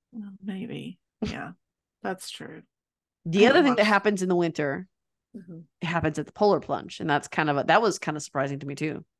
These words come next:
Speaker 2: But there's a couple things that happen when, 'cause Luke is obviously there with Isabella instead of Megan.
Speaker 1: Mm-hmm.
Speaker 2: And his friends come up and they start harassing her. Luke defends her.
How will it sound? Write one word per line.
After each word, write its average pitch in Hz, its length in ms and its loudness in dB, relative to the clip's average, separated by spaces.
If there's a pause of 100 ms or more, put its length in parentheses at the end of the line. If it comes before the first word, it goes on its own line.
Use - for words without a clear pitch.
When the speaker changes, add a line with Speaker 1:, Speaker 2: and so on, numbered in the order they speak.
(440)
Speaker 2:
But 202 220 2 (120)
there's 190 440 6 (100)
a - 100 -8
couple 359 300 4
things 240 160 2
that 196 160 4
happen 160 480 0
when, 180 460 0 (180)
'cause 196 140 0
Luke 226 220 2
is 202 100 4
obviously 170 340 4
there 160 100 0
with 165 140 -2
Isabella 165 380 -2
instead 156 220 -4
of 143 60 -6
Megan. 143 400 -4 (340)
Speaker 1:
Mm-hmm. 180 360 -12 (100)
Speaker 2:
And 202 120 4
his 190 160 2
friends 233 340 8
come 220 160 -2
up 190 100 4
and 190 80 0
they 185 60 2
start 175 220 0
harassing 165 400 4
her. 170 100 -4
Luke 180 180 -2
defends 175 300 -2
her. 160 160 0